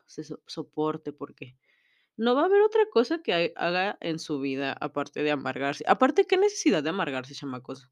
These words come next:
Este, yo, en lo personal, a mí sí, ya, como ya dije, a mí sí me gusta mucho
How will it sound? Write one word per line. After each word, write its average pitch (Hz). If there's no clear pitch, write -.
Este, 175
yo, 269
en 240
lo 233
personal, 202
a 214
mí 202
sí, 202
ya, 175
como 185
ya 160
dije, 165
a 180
mí 160
sí 180
me 190
gusta 156
mucho 156